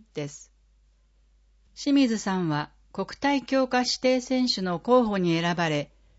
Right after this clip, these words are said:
双子山親方、雅山が稽古を見に来るほど注目されています。清水さんがこれほどの実力をつけた理由は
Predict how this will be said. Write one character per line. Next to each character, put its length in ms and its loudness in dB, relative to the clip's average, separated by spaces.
双 260 0
子 100 2
山 260 2
親 220 -2
方、 400 -4
雅 220 -4
山 460 -6
が 200 -6
稽 260 0
古 180 0
を 80 2
見 100 0
に 140 2
来 100 -8
る 100 -4
ほ 140 -4
ど 220 -6
注 220 2
目 180 0
さ 180 -4
れ 120 -2
て 140 -2
い 120 0
ま 180 2
す。 200 -14
清 160 -2
水 220 4
さ 220 0
ん 80 2
が 320 0
こ 100 -2
れ 100 8
ほ 140 2
ど 120 4
の 140 2
実 260 -4
力 260 2
を 100 4
つ 140 -14
け 140 -2
た 140 0
理 160 -2
由 200 -2
は 220 -2